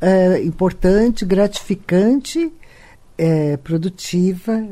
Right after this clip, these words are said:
né, com retorno financeiro excelente. É, e muita gente não sabe que pode exercer esta área,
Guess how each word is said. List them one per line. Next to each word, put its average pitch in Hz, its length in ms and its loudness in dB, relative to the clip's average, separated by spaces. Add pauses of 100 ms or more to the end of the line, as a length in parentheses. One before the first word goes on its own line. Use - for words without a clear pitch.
(120)
né, 175 360 -2
com 175 180 0
retorno 196 640 2
financeiro 196 800 0
excelente. 139 800 -4 (1040)
É, 113 340 -6 (120)
e 185 240 0
muita 240 300 4
gente 240 260 -2
não 262 320 2
sabe 262 540 -4
que - 120 -10
pode 156 560 -2
exercer 147 540 -2
esta 143 260 -6
área, 190 560 0